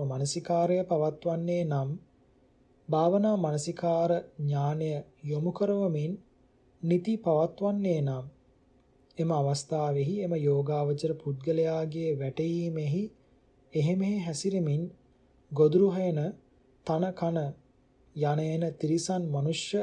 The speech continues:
ආදීන් සත්වයන් යන ස්වභාව දුරු වී හුදු සතර මහා ධාතු සමූහයක් වශයෙන් පමණක් යැයි ප්‍රකට විය හැක්කේය.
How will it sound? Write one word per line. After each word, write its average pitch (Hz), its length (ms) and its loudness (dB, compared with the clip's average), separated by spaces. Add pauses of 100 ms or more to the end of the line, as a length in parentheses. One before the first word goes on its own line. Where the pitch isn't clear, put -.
(100)
ආදීන් 143 500 -2 (180)
සත්වයන් 175 800 -2
යන 143 300 -2 (220)
ස්වභාව 156 680 0 (720)
දුරු 151 400 0
වී 156 240 2 (1500)
හුදු 185 260 4
සතර 170 420 0
මහා 190 340 0
ධාතු 156 340 -2
සමූහයක් 175 720 -2
වශයෙන් 185 560 -2
පමණක් 165 560 -2
යැයි 139 260 -2 (260)
ප්‍රකට 151 360 -2
විය 170 200 0
හැක්කේය. 165 480 -2